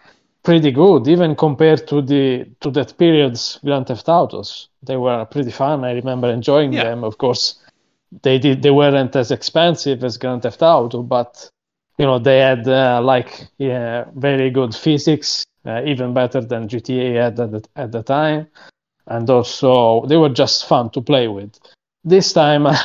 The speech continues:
Speaker 1: <laughs> honestly, there wasn't that much fun to, to have in this game, and also the story was pretty silly. And, uh, I guess overall it was just very disappointing, even for, uh, Embracer.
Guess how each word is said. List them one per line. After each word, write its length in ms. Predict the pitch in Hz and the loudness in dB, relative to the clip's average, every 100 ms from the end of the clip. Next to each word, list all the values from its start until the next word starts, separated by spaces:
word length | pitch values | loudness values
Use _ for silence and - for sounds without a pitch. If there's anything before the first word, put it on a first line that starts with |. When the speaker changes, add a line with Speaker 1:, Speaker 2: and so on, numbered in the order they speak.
| 196 180 - | 0 0 -4
Speaker 1:
<laughs> 440 | - - _ _ | -20 -20 _ _
honestly, 560 | - 160 156 - - 139 | 2 4 4 2 2 2
there 220 | 123 135 | 4 4
wasn't 500 | 139 139 139 131 - 127 | 4 2 0 -4 -8 -6
that 240 | 123 - | -6 -4
much 300 | 139 123 - | -4 -4 -6
fun 580 | - 139 127 123 120 117 _ _ _ _ _ _ - | -4 -2 -2 -4 -8 -10 _ _ _ _ _ _ -6
to, 300 | 131 123 117 | -2 -2 -4
to 220 | - 139 | 0 2
have 340 | 127 110 104 117 | 4 2 0 -4
in 100 | 117 | -6
this 180 | 117 | -6
game, 440 | 127 135 143 143 123 | -2 0 2 0 -2
and 100 | 123 | -2
also 240 | 120 - | -2 -4
the 120 | 120 117 | -10 -10
story 360 | - 139 127 | -4 -2 -2
was 280 | 117 113 110 | -2 -4 -8
pretty 260 | - 123 104 | -8 -6 -6
silly. 640 | - 156 143 143 143 147 _ _ _ _ _ _ - | -2 0 0 0 -4 -8 _ _ _ _ _ _ -6
And, 480 | 123 123 120 117 | -4 -4 -4 -4
uh, 680 | 135 123 120 117 117 113 113 | 2 4 4 4 6 4 2
I 60 | 123 | 2
guess 320 | 143 135 - | 2 0 0
overall 500 | 151 139 139 135 131 | 0 2 4 4 4
it 160 | 127 - | 0 -4
was 200 | 131 - | -8 -6
just 480 | 143 123 - - 117 | -4 -4 -6 -12 -16
very 400 | 120 123 127 120 | -10 -4 -2 -2
disappointing, 840 | 123 - 123 139 127 120 131 127 120 | -4 -6 -6 -4 -4 -4 -6 -4 -4
even 300 | 117 120 117 | -4 -4 -6
for, 400 | - 120 117 113 | -2 0 0 -2
uh, 140 | 113 | -4
Embracer. 720 | 113 123 127 131 117 147 143 | -6 -2 0 2 2 2 0